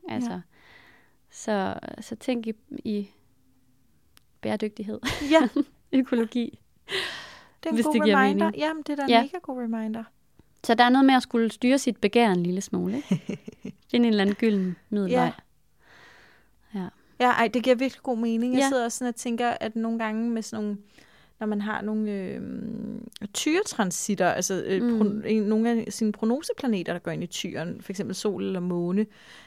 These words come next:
Speaker 1: at så, så, øh, kan folk godt blive ramt af sådan en, "Åh, så skal jeg bare have," eller sådan,
Speaker 2: Ja,
Speaker 1: ikke? At, og
Speaker 2: den
Speaker 1: måske
Speaker 2: der overdrivelse
Speaker 1: Ja.
Speaker 2: lidt. Altså, det kan være, ja, det kan jo være
Speaker 1: Ja.
Speaker 2: eller overs-,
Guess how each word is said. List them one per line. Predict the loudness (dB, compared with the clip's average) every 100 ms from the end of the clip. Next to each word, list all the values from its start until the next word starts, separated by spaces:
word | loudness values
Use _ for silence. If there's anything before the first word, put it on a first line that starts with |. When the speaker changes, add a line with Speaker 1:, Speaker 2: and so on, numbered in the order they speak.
| _ _ -8
Speaker 1:
at | 0
så, | 2 0
så, | -2 0 2 2
øh, | 0 -4
kan | -8 -6
folk | -4 -4
godt | -4
blive | -2
ramt | -2 -4 -6
af |
sådan | -8 -6
en, | -6 -10 _ _ _ -6
"Åh, | -2 0
så | 0 -2
skal | -2
jeg | -4 -2
bare | -4 -4 0
have," | -2 -2 -4
eller | -6 -6
sådan, | -6 -2 4
Speaker 2:
Ja, | 4
Speaker 1:
ikke? | 4
At, | -2
og | -2
Speaker 2:
den | 2
Speaker 1:
måske | 6
Speaker 2:
der | 4 8
overdrivelse | 8 8 6 6 6 6 2 -2
Speaker 1:
Ja. | 4 4
Speaker 2:
lidt. | 4 0
Altså, | -2 0 -2
det | -2
kan | -2 -2
være, | 0 0
ja, | 0 0 -4 -14
det | -4
kan | -2
jo |
være | 0 0 0 -2 -6 _ -12 -4
Speaker 1:
Ja. | -2 -4 _ -8
Speaker 2:
eller | -2 4
overs-, | 4 4 2 -2 -8 -10